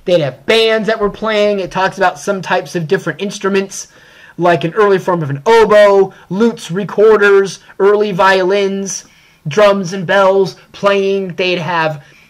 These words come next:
sometimes gestures like the, uh, jesters, like the creepy guy pictured here, who would tell stories accompanied to music, tales about knightly valor, tales about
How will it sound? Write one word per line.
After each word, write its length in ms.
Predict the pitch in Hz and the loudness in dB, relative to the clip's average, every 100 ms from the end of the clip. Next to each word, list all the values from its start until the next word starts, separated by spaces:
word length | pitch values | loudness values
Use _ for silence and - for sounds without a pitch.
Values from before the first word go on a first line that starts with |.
| - | -4
sometimes 580 | 233 208 208 202 170 | -4 0 0 0 -2
gestures 560 | 135 202 202 - 214 202 | -2 -2 -2 -2 -4 -2
like 220 | 180 170 | -4 -4
the, 140 | 175 - - 160 - | -6 -8 -14 -18 -10
uh, 160 | 156 | -8
jesters, 560 | 139 190 185 190 196 170 | -4 -4 -4 0 -2 0
like 200 | 160 151 | -2 -2
the 80 | 156 | -4
creepy 340 | - 185 165 | -4 -8 -4
guy 280 | 160 160 160 | 0 2 2
pictured 380 | 156 156 160 143 | 0 -6 -6 -6
here, 420 | 180 185 196 196 _ _ _ _ _ _ _ _ _ | -2 0 -2 -4 _ _ _ _ _ _ _ _ _
who 140 | - 240 | -4 -2
would 420 | 196 190 175 147 - _ - - | 2 2 2 0 -12 _ -20 -6
tell 220 | 240 220 | 0 0
stories 640 | - - 262 262 208 180 | 0 2 4 6 4 2
accompanied 420 | 185 196 190 196 | -2 -4 -4 -6
to 80 | 170 | -6
music, 560 | 196 226 247 156 117 - | -4 -2 -2 -4 -8 -12
tales 520 | - 220 220 214 196 | -2 0 2 0 0
about 500 | 202 - 202 202 196 | -2 2 2 2 0
knightly 580 | 175 202 220 208 214 208 | -4 -2 -2 -4 -8 -6
valor, 580 | 170 190 190 180 156 143 | -4 -2 0 0 -2 -4
tales 500 | 143 190 190 196 170 | -6 -2 0 0 -2
about 480 | 190 185 185 185 | -2 2 2 0